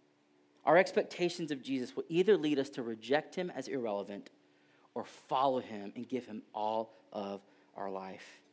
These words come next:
His method is repeatable and it's relational, and we are called into that mission. God is the host. He is sending out invitations to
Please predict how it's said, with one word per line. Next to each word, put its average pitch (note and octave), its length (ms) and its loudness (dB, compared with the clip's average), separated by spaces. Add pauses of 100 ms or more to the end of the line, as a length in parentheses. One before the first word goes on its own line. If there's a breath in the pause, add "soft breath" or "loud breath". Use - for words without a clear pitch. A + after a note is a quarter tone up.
(300 soft breath)
His C#3+ 180 -2
method D3+ 420 0
is B2 200 -2
repeatable F3 880 -4
and C3+ 100 -4
it's C3 160 -6
relational, A2+ 600 -6 (220 soft breath)
and B2+ 120 -2
we C#3 80 4
are B2+ 60 0
called C#3+ 680 2
into A2+ 540 -2 (380 loud breath)
that G#2 280 -4 (180 loud breath)
mission. G#2+ 420 -6 (680 soft breath)
God D#3+ 580 2
is D3+ 300 2
the C3+ 160 -2
host. - 540 -10 (380 soft breath)
He E3+ 160 6
is C#3 140 4
sending F#3+ 540 4
out F3+ 240 6
invitations D#3 680 0
to - 140 -4